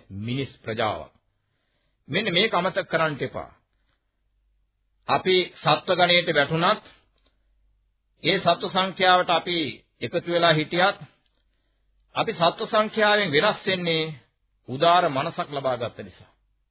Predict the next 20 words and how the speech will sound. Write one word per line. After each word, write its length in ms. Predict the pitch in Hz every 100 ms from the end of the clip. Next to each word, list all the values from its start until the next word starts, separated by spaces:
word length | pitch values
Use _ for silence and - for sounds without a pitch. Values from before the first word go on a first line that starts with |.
| _ _ _ _ _ _ _ -
එහෙමනම් 340 | 185 233 185
උදාර 320 | 147 180 233 214
මනසක් 420 | 165 185 220 208
ලබා 300 | 185 180 202
ගත්ත 320 | 202 196 - 190 131 - _ _ _ _ _ _ _ _ _ -
මා 400 | 113 127 170 220 -
ඔබ 220 | 139 156 220 - - _ _ _ _ _ _ _ _ _ _ -
මුළු 240 | 131 180
මහත් 260 | 202 196 151
ලෝකේ 460 | 139 170 185 190 190
ඉන්න 180 | 190 185 170 135
හැමදෙනා 580 | - 135 156 185 202 208
මිනිස් 260 | 156 175 -
ප්‍රජාවම 640 | 139 139 180 196 214 240 226 156 _ _ _ _
මිනිස් 480 | 101 110 135 180 175 -
ගණයටයි 580 | 123 135 147 127 127
වැටෙන්නේ, 400 | 117 120 135 135 113
මිනිස් 300 | 117 151 -
පවුලටයි 540 | _ - 131 127 113 107
වැටෙන්නේ. 460 | 95 101 76 67